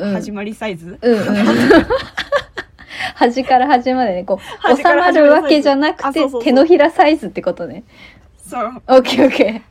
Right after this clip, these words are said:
Speaker 2: あ、あの、手の指、指先から、
Speaker 1: あ、
Speaker 2: 手首の。
Speaker 1: 中指から、あの、
Speaker 2: そうそう。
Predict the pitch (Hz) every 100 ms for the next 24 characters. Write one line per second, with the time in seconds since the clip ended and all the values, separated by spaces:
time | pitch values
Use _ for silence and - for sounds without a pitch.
0 | - 214 - 453 - 214 208 202 196 190
1 | _ _ _ 294 247 220 196 - 233 233
2 | 240 - 226 277 262 277 - 262 277 294
3 | 254 233 214 202 220 233 220 226 202 185
4 | 185 185 175 190 170 - - - 233 -
5 | 277 247